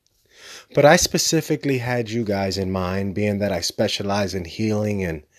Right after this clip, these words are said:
um, recovering from breakups. I, I really wanted to keep you guys in mind in this podcast. So,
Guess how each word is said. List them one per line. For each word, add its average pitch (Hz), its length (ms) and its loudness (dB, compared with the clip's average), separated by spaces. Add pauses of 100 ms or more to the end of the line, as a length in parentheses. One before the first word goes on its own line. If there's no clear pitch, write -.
(560)
um, 101 240 2
recovering 98 540 0
from 92 280 -4
breakups. 92 720 -2
I, 101 260 0
I - 20 -
really 117 420 2
wanted 107 440 2
to 95 340 0 (1600)
keep - 280 -6
you 110 100 4
guys 95 320 2
in 90 100 -2
mind 90 440 0 (240)
in 95 140 -8
this 90 140 -4
podcast. 80 720 -6
So, 92 340 -2